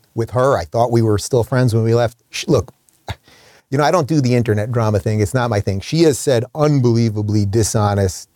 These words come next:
like, crazy, crazy things about me. The, the Young Turks themselves are just,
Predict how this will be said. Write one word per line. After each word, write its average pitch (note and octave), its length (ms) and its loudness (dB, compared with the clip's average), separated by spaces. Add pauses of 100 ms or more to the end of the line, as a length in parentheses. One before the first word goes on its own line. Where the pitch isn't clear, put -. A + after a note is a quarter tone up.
like, G2 300 0
crazy, A#2 640 -2
crazy G#2 380 0
things G#2+ 300 -2
about G2 220 0
me. G2+ 140 2
The, G2+ 300 -4
the G#2 180 0 (240)
Young B2 220 -2
Turks A2+ 240 -2
themselves G#2+ 420 -2
are G2 60 0
just, F#2+ 340 -4